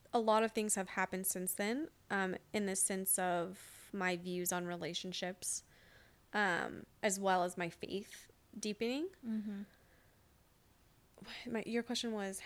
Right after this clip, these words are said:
Speaker 1: how, how
Speaker 2: Towards sex.
Speaker 1: Right. How do, how is that affected?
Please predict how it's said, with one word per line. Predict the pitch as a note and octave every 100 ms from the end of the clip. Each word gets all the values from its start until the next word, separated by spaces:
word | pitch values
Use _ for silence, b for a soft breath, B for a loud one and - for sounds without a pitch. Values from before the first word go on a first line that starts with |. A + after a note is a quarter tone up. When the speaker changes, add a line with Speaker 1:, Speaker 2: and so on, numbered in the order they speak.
| -
Speaker 1:
how, | G#3+ G#3 G#3 G3+ G3+ - - _ _ - -
how |
Speaker 2:
Towards | A#3 G3+
sex. | - G3 - - - - - - - - -
Speaker 1:
Right. | G3 F3+ - - -
How | A3
do, | G#3 -
how | A3+
is | G#3+
that | F#3+
affected? | F#3 F3 - G#3 -